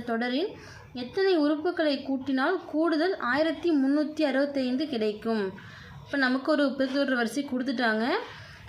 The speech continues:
அதே நமக்கு ஆயிரத்தி முன்னூத்தி அறுபத்தஞ்சு, இது ஆன்சர். சரிங்களா? இப்போ இந்த ஆயிரத்தி முன்னூத்தஞ்சு, அறுபத்தஞ்சு, இது வந்து கூட்டு, எந்த, எத்தனை நம்பர் நம்ம கூட்டினா இந்த நம்பர் நமக்கு கிடைக்கும் அப்படின்றது தான் கேட்டிருக்காங்க. சரிங்களா? அப்ப என்ன? எண்ணிக்கை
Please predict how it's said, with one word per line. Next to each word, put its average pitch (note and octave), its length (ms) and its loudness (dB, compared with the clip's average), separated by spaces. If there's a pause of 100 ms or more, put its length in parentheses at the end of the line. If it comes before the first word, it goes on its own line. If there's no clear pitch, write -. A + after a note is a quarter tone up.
(240)
அதே C4 200 2
நமக்கு D4 220 2 (140)
ஆயிரத்தி D4 320 2
முன்னூத்தி C#4 320 2
அறுபத்தஞ்சு, A#3+ 520 2 (200)
இது C#4 100 2 (140)
ஆன்சர். A3 360 2 (140)
சரிங்களா? A3+ 380 2 (1160)
இப்போ A#3+ 220 -2
இந்த E4+ 160 6
ஆயிரத்தி E4 300 2
முன்னூத்தஞ்சு, D4+ 500 4 (720)
அறுபத்தஞ்சு, D4+ 480 0
இது D#4 80 4
வந்து E4+ 300 2
கூட்டு, D#4+ 320 -2
எந்த, D4+ 260 2
எத்தனை F#4+ 260 -2 (120)
நம்பர் D#4 300 2
நம்ம C#4 140 2 (140)
கூட்டினா D#4+ 380 2 (320)
இந்த C4+ 120 4 (120)
நம்பர் D4 260 4
நமக்கு C#4 260 0
கிடைக்கும் A3+ 400 -2 (300)
அப்படின்றது C4+ 420 2
தான் D4+ 140 4
கேட்டிருக்காங்க. A3 440 0 (140)
சரிங்களா? A#3 340 2 (540)
அப்ப G3 120 -10 (140)
என்ன? C#4+ 200 2 (240)
எண்ணிக்கை G4 360 4